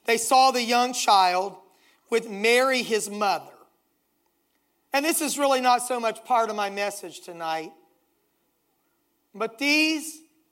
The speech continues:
astute, wealthy, respected,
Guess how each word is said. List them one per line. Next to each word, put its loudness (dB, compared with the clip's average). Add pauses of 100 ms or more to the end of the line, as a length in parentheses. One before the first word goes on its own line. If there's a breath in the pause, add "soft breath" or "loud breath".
(300)
astute, -2 (920)
wealthy, 0 (560)
respected, -4